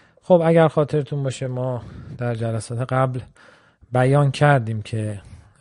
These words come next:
انسان‌ها، زن و مرد، در بعضی چیزها تساوی هست، مساوی هستن و اس-، اسلام فرقی نذاشته. اون تو بح-، مباحث معنوی هست و ملاک تقواست. هر کی با تقوا تر باشه،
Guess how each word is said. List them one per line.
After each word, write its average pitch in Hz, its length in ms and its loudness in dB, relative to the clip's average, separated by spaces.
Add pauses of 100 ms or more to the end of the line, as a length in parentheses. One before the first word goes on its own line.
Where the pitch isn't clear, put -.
(120)
انسان‌ها، 123 680 -4
زن 131 260 0
و 143 80 0
مرد، 131 280 0
در 117 200 -2
بعضی 127 380 -2
چیزها 117 400 -4
تساوی 110 720 -2
هست، 101 200 -2 (240)
مساوی 120 460 0
هستن 110 420 -2 (640)
و 117 100 2
اس-، - 180 -6
اسلام 123 480 -2
فرقی 127 420 2
نذاشته. 131 460 0
اون 147 100 -2
تو 139 100 -6
بح-، 120 300 -2
مباحث 117 540 -2
معنوی 117 520 -2
هست 107 300 -6 (400)
و 120 60 0
ملاک 127 460 4
تقواست. 117 560 0
هر 147 100 2
کی 143 120 -4
با 139 160 2
تقوا 120 380 0
تر 131 300 -2
باشه، 139 460 -2